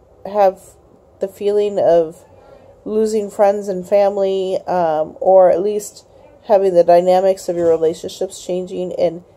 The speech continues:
every relationship, every single relationship, it, the dynamics have changed.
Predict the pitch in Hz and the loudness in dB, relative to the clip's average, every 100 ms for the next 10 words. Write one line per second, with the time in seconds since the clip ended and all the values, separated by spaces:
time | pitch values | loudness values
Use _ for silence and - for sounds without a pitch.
0 | _ _ 240 208 - - 185 190 185 180 | _ _ 0 0 -4 -20 -8 -2 -2 -4
1 | 175 170 175 165 156 - 156 - - - | -10 -4 0 0 0 -8 -14 -10 -10 -6
2 | - 233 - 233 233 - 220 202 190 180 | 0 0 0 -4 -4 -6 -2 -2 -2 -2
3 | 170 - 170 - - - - 180 _ 180 | -4 -6 -10 -6 -6 -6 -6 -6 _ -8
4 | 175 175 180 185 175 175 170 175 - 156 | -6 0 0 2 0 0 -4 -14 -14 -14
5 | 180 | -14